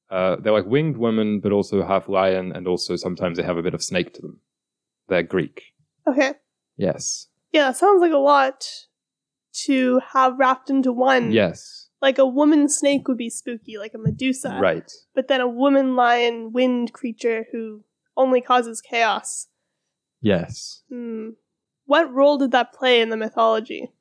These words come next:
Speaker 1: They were troublemakers.
Speaker 2: Okay.
Speaker 1: Do you remember watching Jason and the Argonauts?
Speaker 2: Mm-hmm.
Speaker 1: They come in that movie.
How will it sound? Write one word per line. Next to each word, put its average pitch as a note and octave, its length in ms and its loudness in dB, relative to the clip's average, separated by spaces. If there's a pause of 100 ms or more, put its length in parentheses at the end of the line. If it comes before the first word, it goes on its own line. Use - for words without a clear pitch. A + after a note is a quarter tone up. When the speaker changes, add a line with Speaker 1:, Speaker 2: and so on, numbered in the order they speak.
(540)
Speaker 1:
They A2+ 120 4
were A2 80 2
troublemakers. G2+ 840 -2 (220)
Speaker 2:
Okay. B3 280 0
Speaker 1:
Do B3+ 60 -6 (580)
you - 20 2
remember A2 140 2
watching G#2+ 260 2
Jason A2 320 0
and G#2 100 -2
the G#2 40 2
Argonauts? C3+ 580 0 (140)
Speaker 2:
Mm-hmm. C#4 200 0 (1120)
Speaker 1:
They G#2 80 0
come G2+ 460 -2 (640)
in G#2 120 0
that G#2 140 2
movie. F#2+ 380 0